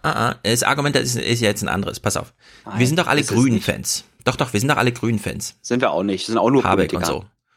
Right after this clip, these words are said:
Speaker 1: Also ich, ich wende mich jetzt schon so langsam von den Linken ab, weil das ist so lame irgendwie.
Speaker 2: Ja,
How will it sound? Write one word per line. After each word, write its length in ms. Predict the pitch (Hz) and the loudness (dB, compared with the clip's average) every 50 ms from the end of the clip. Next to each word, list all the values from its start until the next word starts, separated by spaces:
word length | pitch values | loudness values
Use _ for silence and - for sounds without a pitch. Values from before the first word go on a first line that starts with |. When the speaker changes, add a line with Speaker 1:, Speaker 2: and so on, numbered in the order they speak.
| _ _ | _ _
Speaker 1:
Also 160 | - 104 117 131 | -2 0 2 2
ich, 260 | 131 156 156 - - | 2 0 0 0 0
ich 180 | - 147 139 117 | 0 2 2 2
wende 180 | 123 147 165 | 0 2 2
mich 220 | 165 127 123 123 - | 0 0 0 -2 -2
jetzt 320 | - - 107 - - - - | -2 -2 -2 0 -2 -2 -2
schon 180 | - 117 117 | -2 -2 -2
so 80 | - - | 0 0
langsam 260 | 80 98 107 104 90 | -2 -2 -2 -4 -4
von 100 | 90 95 | -6 -6
den 80 | 95 90 | -6 -4
Linken 240 | 90 95 101 - 95 | -6 -6 -6 -4 -4
ab, 140 | 73 87 - - | -4 -4 -4 -6
weil 80 | 80 80 | -6 -8
das 160 | 82 87 95 | -8 -10 -10
ist 100 | 98 - | -10 -10
so 100 | - - | -8 -8
lame 300 | 78 76 82 95 82 78 | -6 -4 -4 -2 -4 -4
irgendwie. 380 | 73 82 85 90 101 113 117 - _ _ - - | -6 -6 -6 -6 -6 -6 -8 -10 _ _ -16 -14
Speaker 2:
Ja, 120 | 120 | -14